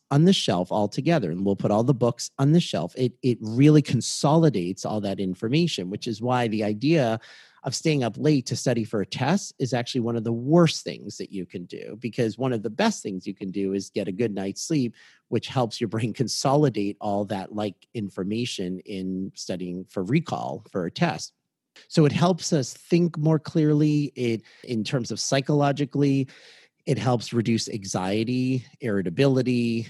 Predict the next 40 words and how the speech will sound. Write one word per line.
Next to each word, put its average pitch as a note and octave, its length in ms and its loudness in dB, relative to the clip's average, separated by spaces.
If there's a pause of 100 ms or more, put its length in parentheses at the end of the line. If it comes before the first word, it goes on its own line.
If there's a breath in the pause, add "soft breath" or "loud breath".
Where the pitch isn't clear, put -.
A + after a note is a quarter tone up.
(100)
Our G#2+ 120 -4
frustration C3 760 -2
tolerance B2 720 0
is A#2+ 180 -6
a A#2 60 -2
lot A#2 240 0
higher. A#2 640 -2
Our G2 140 -6
tol-, G#2+ 360 -6
our F#2+ 280 -4
ability G#2+ 440 -4
to G#2 100 -8
tolerate F2+ 460 -4
distress, - 760 -6 (300 loud breath)
to C#3 100 0
think G#2 240 -8
clearly B2 600 -2
during A2 360 -4
periods A2+ 480 -2
of G2 100 -8
stress - 640 -6
is C3 160 -8
much B2 260 -6
better A#2+ 320 -2
when A#2 200 -2
we A#2+ 100 -2
sleep. B2 460 -4 (320 loud breath)
Interestingly, A#2+ 800 0
there's G2+ 200 -2
a G#2 60 -2
lot A2 220 0
of G#2 160 -4
research G#2+ 580 -4
in G#2 160 -8
terms G#2+ 260 -6
of G2 80 -6
that G2 160 -4
interplay A#2 540 -4
also G2 400 -4
with F#2 260 -6